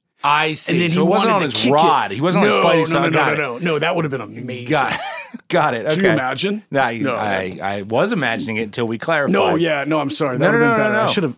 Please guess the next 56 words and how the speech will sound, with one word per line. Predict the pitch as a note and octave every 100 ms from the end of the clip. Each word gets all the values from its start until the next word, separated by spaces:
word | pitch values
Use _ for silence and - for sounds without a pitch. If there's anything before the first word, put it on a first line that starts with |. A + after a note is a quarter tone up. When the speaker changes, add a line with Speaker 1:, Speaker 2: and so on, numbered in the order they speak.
| -
Speaker 2:
yeah, | D3+ A#2
I | -
should | E3+
have | E3
Speaker 1:
Got | C#3+ C#3+
Speaker 2:
just, | -
Speaker 1:
it. | E3
Speaker 2:
I |
should | E3
have | D3
just | B2 -
lied | A2+ A2+ G2+
and | G2+
said | A2+
he | G2+
actually | F#2+ - G2
hooked | G#2+ -
it. | F2 - - -
<laughs> | - - -
No, | D#3+ D3
he, | B2 F3 D#3+ C#3+ C3+ - -
so | D#3+
he's, | C#3
he, | - D3
no, | F3+
he | C#3+ G#3
was | F3
really | B2+ C3+ F3 E3+ D3
excited | - C3 B2+ C3+
about | C#3 C#3
this, | D3+ D3
and | F#2+
he | D#3
didn't | C3 C#3+ C3
want | B2 B2+ B2+
it. | G#2+ _
He | A#2+ D3
wanted | C3+ C3+ A2
to |
get | G#2+ A2 A2+
it | B2 -
and | A2
wanted | A2 A2
me | G#2+
to | G2
net | F2+ F2+ F2
it, | D2 -
and, | G2 F#2+
like, | G2+ F#2 -
didn't | B2+ A#2+
want | G#2+ G2+
it | -
to | E2+
escape, | D2+ - - - _
right? | F#2+ - - - - -
<laughs> | -